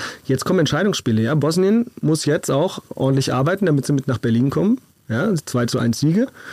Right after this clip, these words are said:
Äh, einen brauchen sie auf jeden Fall noch, ähm, und so geht's ja anderen Teams auch, ne? Und die Spiele werden jetzt intensiver und da wird sicherlich noch mal ein bisschen was angepasst. Aber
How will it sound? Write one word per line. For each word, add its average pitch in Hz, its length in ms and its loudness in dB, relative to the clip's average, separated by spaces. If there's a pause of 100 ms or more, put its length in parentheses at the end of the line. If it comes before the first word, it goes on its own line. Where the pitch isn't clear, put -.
(280)
Äh, - 60 -2
einen 147 400 2
brauchen 151 340 2
sie 139 80 2
auf 127 140 -2
jeden 131 180 2
Fall 139 300 0
noch, 254 300 -2 (540)
ähm, 135 360 2
und 139 180 0
so 131 80 0
geht's 131 180 0
ja 143 80 -2
anderen 135 200 2
Teams 120 240 0
auch, 151 320 -2
ne? 127 200 0 (880)
Und 131 140 2
die 117 60 2
Spiele 147 420 0
werden 127 140 2
jetzt 120 140 -2
intensiver 139 600 2
und 185 200 -2
da 117 100 0
wird 113 140 -2
sicherlich 156 400 0
noch 143 100 2
mal 135 100 2
ein 127 60 2
bisschen 139 300 2
was 127 100 -2
angepasst. 120 500 -4
Aber 110 160 -2